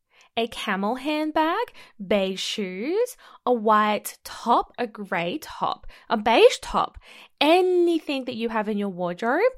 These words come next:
It doesn't matter what piece it is, but you're going to pick one of these neutral colors to go with your base color.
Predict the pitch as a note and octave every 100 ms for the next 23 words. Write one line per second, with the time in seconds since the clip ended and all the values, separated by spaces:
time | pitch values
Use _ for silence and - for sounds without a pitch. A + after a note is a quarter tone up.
0 | - _ - G#3 A#3 C#4+ C#4+ B3 A3 -
1 | - - A#3 D#4 - A3+ F#3+ E3 E3 G#3
2 | A#3 G#3+ A3+ B3 C4 D4 - A#3+ A3 G#3
3 | G3+ G3+ G#3 A#3 A#3 A3 G3+ G3 G3 -
4 | F#3 - - F4+ C4+ E3 F#3 C4 - -
5 | - - A#3+ G#3 F#3+ F3+ F3 F#3 E3+ F3
6 | E3+ - F#3+ F#3+ G3 - - - E3+ -